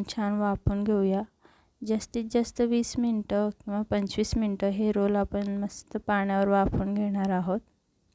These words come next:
सर्वात आधी चॅनलला नवीन असाल तर चॅनलला सबस्क्राईब करा, बेल आयकॉनला क्लिक करायला विसरू नका. आजची रेसिपी तुम्हाला कशी वाटली कमेंट बॉक्समध्ये कमेंट करून नक्की कळवा.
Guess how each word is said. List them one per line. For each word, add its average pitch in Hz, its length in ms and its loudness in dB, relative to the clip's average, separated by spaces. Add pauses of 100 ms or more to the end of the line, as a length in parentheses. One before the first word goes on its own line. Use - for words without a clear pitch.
(560)
सर्वात 226 460 4
आधी 220 320 0
चॅनलला 202 640 0
नवीन 202 360 2
असाल 202 440 -2
तर 196 60 0
चॅनलला 196 640 -2
सबस्क्राईब 202 580 -2
करा, 202 440 2 (240)
बेल 208 240 -2
आयकॉनला 196 460 -2
क्लिक 196 340 -6
करायला 190 380 2
विसरू 185 420 -4
नका. 196 420 -4 (1500)
आजची 196 360 -2
रेसिपी 214 460 0
तुम्हाला 226 400 0
कशी 220 340 -2
वाटली 220 500 0 (120)
कमेंट 202 380 -4
बॉक्समध्ये 202 480 -4
कमेंट 196 440 -4
करून 196 200 -2
नक्की 196 500 -6
कळवा. 185 380 2